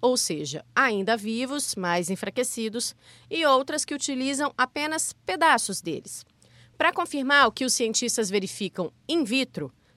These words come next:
no laboratório, em frasquinhos normalmente de vidro, começa uma longa bateria de testes. A gente volta com a Isabela Balalé pra entender esse processo.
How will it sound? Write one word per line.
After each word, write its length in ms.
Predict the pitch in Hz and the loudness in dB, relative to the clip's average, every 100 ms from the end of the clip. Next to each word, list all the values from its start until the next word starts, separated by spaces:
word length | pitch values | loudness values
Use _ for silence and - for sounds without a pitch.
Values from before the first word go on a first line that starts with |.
| _ | _
no 140 | 254 320 | -2 2
laboratório, 760 | 302 269 269 220 233 233 160 - | 4 4 2 4 6 6 2 -4
em 120 | 185 | -6
frasquinhos 680 | - 202 - 285 285 196 - | -2 -2 -2 -4 -2 -2 -2
normalmente 540 | 220 262 214 180 - | 0 2 0 0 -2
de 80 | 151 | -6
vidro, 440 | 139 226 240 135 - _ _ _ | -4 0 0 -2 -14 _ _ _
começa 500 | - 320 285 262 320 | 0 2 4 4 2
uma 180 | 285 285 | 2 2
longa 400 | 285 226 226 240 | 4 4 4 4
bateria 400 | 262 277 247 226 | 2 2 0 0
de 120 | 226 | -2
testes. 580 | - 185 - - - - _ _ _ | -4 -6 -6 -8 -10 -12 _ _ _
A 80 | 254 | -2
gente 260 | 294 320 294 | 0 -2 4
volta 380 | 285 208 190 | 6 6 4
com 80 | - | -2
a 60 | 196 | 0
Isabela 440 | 185 170 160 151 | 0 2 0 2
Balalé 460 | 156 226 285 269 285 | 4 4 6 4 2
pra 180 | 302 294 | 0 -2
entender 480 | 285 330 339 247 | -2 -4 0 4
esse 160 | 240 - | 4 2
processo. 640 | 254 277 - - - - | -2 -2 -2 -6 -8 -12